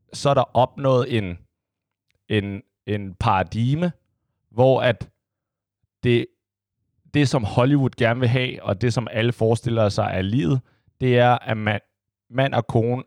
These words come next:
er kun sammen med hinanden. Hvorimod, at det er selvfølgelig idealet for kvinden, men ikke nødvendigvis idealet for manden. Og af,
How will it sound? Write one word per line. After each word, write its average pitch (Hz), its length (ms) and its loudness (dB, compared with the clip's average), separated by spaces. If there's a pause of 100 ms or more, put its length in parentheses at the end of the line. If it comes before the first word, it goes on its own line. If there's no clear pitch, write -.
er 107 120 0
kun 117 200 -4
sammen 107 240 -2
med 104 80 -8
hinanden. 92 400 -8 (380)
Hvorimod, 113 480 4
at 104 220 -4
det 147 240 0
er 127 80 4
selvfølgelig 123 500 -2
idealet 117 600 -4
for 92 360 0 (380)
kvinden, 175 500 -4 (460)
men 143 160 0
ikke 139 340 2
nødvendigvis 123 760 0
idealet 123 420 0
for 165 100 0
manden. 170 420 -4 (2250)
Og 127 340 2 (760)
af, 123 300 0